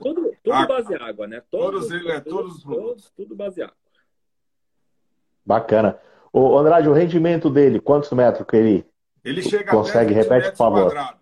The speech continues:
Speaker 2: Ele chega até vinte metros quadrados. É, e, esse dos efeitos é o que se traz maior rendimento, né? Então, ele traz até vinte metros quadrados dentro de uma embalagem de quatro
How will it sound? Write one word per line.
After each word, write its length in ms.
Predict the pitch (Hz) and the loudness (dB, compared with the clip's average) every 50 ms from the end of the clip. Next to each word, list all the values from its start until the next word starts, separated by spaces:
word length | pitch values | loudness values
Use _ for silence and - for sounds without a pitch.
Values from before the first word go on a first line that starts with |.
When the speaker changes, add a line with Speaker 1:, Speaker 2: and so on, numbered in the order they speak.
| _ _ _ | _ _ _
Speaker 2:
Ele 120 | 107 117 | -20 -20
chega 240 | - - 160 165 160 | -20 -20 -20 -20 -20
até 200 | - - 170 165 | -18 -18 -18 -18
vinte 260 | 165 170 170 165 151 | -18 -20 -20 -20 -20
metros 240 | 151 151 151 - _ | -18 -18 -18 -18 _
quadrados. 460 | - 156 147 139 - 95 85 - _ _ _ _ _ _ _ | -14 -14 -14 -14 -16 -20 -20 -20 _ _ _ _ _ _ _
É, 260 | - 123 131 120 123 | -14 -14 -14 -12 -12
e, 120 | 143 151 - | -12 -12 -10
esse 280 | 147 180 196 190 196 185 | -10 -10 -10 -10 -14 -16
dos 240 | 147 165 208 190 156 | -14 -12 -12 -12 -12
efeitos 440 | 156 139 - - 160 185 180 - 170 | -14 -14 -14 -14 -14 -14 -14 -14 -16
é 40 | |
o 60 | 170 170 | -20 -20
que 80 | 160 | -20
se 180 | 135 - 147 139 | -20 -20 -18 -12
traz 460 | - 156 156 156 156 147 - - _ _ _ _ _ _ _ _ _ _ - | -8 -6 -6 -6 -6 -8 -10 -18 _ _ _ _ _ _ _ _ _ _ -10
maior 220 | - - 147 165 | -6 -6 -6 -6
rendimento, 840 | 165 165 170 170 165 - 156 139 123 117 104 _ _ _ _ _ _ _ _ _ _ _ | -6 -10 -14 -16 -16 -14 -14 -14 -16 -16 -20 _ _ _ _ _ _ _ _ _ _ _
né? 240 | _ 95 110 120 120 _ _ _ | _ -20 -20 -20 -20 _ _ _
Então, 120 | _ 120 113 | _ -16 -14
ele 140 | 123 139 139 | -14 -12 -12
traz 220 | 147 147 147 143 | -10 -10 -10 -10
até 220 | 143 139 - 151 147 | -12 -12 -12 -12 -10
vinte 240 | 151 - - - 151 | -12 -14 -16 -14 -12
metros 240 | 147 147 147 - | -12 -12 -12 -12
quadrados 420 | - 156 151 147 139 143 160 156 151 | -10 -8 -8 -6 -4 -6 -6 -6 -8
dentro 180 | 170 175 185 | -14 -16 -16
de 60 | 170 170 | -14 -14
uma 160 | 170 165 165 | -14 -14 -12
embalagem 640 | 160 151 147 143 139 135 143 151 156 147 151 147 _ _ _ _ _ _ _ | -10 -8 -8 -6 -6 -4 -6 -6 -6 -10 -18 -20 _ _ _ _ _ _ _
de 120 | 117 127 | -20 -20
quatro 480 | 131 _ _ - 147 151 156 156 - | -20 _ _ -6 -6 -6 -6 -8 -14